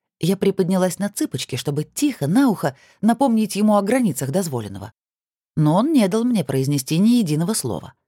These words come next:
Словно хищник набросился и впился в мои губы очередным поцелуем. Все тут же смешалось у меня в голове.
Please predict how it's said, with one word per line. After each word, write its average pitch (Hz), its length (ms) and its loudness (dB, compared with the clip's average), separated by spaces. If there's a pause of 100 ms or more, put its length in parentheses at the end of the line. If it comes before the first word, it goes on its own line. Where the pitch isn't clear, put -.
(300)
Словно 208 380 2
хищник 156 540 -4
набросился 147 640 -2 (360)
и 202 120 2
впился 220 460 0
в - 20 -2
мои 175 220 2
губы 240 360 0
очередным 165 540 -2
поцелуем. 131 520 -8 (1000)
Все - 300 -2
тут 233 340 -2
же 202 120 -2
смешалось 170 760 -2
у 139 40 -2
меня 127 200 2
в 110 60 -10
голове. 123 420 -6